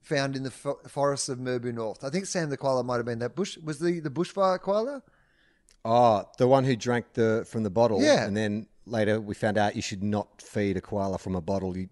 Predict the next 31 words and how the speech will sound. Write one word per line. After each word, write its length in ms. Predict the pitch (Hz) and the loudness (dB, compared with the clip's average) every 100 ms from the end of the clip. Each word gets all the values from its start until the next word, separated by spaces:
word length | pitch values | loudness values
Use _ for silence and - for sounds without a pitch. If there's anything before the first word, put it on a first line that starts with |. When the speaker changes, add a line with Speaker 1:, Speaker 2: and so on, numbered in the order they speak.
| - | -14
Speaker 2:
it's 120 | - | -12
a 20 | |
good 140 | 95 90 | -8 -4
way 180 | 95 | -2
to 80 | 95 | -4
drown 320 | 82 98 101 | -4 -4 -4
them. 140 | 98 113 | -4 -6
<laughs> 60 | - - _ _ _ _ _ _ _ _ _ _ _ _ _ - | -12 -20 _ _ _ _ _ _ _ _ _ _ _ _ _ 0
Speaker 1:
Yeah, 260 | 165 233 - | 2 2 0
this 180 | 160 160 | -4 -4
is 120 | 156 | -4
that. 240 | 131 151 147 | 0 2 4
That's 200 | 156 151 | 2 2
exactly 380 | 147 147 165 | 0 2 0
who 140 | 151 165 | 0 0
it 80 | 226 | 0
is, 180 | 156 | -2
Sam 400 | - - - 147 | -6 -8 -2 -2
the 100 | 156 | -2
koala. 460 | 147 156 170 127 92 _ _ - _ _ - | 0 2 2 0 -8 _ _ -20 _ _ 4
Oh, 80 | |
Speaker 2:
All 380 | 185 180 139 104 | 8 10 8 4
right. 320 | 117 127 135 101 | -4 -6 -6 0
Speaker 1:
sadly 320 | 175 170 156 | 2 2 0
no 140 | 151 | 0
longer 260 | 139 135 127 | 0 0 -2
with 160 | 185 | -2
us, 100 | 165 | -2
Sam 280 | - 123 110 | -4 -6 -8
the 80 | 104 | -6
koala. 420 | 110 104 117 180 | -4 -2 -2 -6